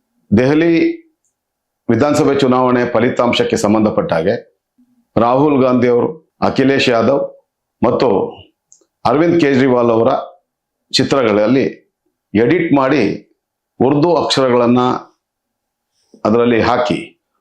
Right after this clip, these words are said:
ಪೋಸ್ಟ್ ಮಾಡಿದ್ದಾರೆ. ಇದರಿಂದ ನಮ್ಮ ಧಾರ್ಮಿಕ ಭಾವನೆಗಳಿಗೆ ಧಕ್ಕೆ ಆಗಿದೆ ಅನ್ನೋ ಒಂದು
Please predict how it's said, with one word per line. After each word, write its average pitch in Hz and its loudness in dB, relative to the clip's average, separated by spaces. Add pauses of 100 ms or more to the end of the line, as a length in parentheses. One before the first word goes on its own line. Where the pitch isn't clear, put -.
(140)
ಪೋಸ್ಟ್ 165 0
ಮಾಡಿದ್ದಾರೆ. 123 0 (460)
ಇದರಿಂದ 139 2 (140)
ನಮ್ಮ 117 2
ಧಾರ್ಮಿಕ 120 0
ಭಾವನೆಗಳಿಗೆ 104 0 (1500)
ಧಕ್ಕೆ 117 2
ಆಗಿದೆ 113 0
ಅನ್ನೋ 110 0 (140)
ಒಂದು 117 -2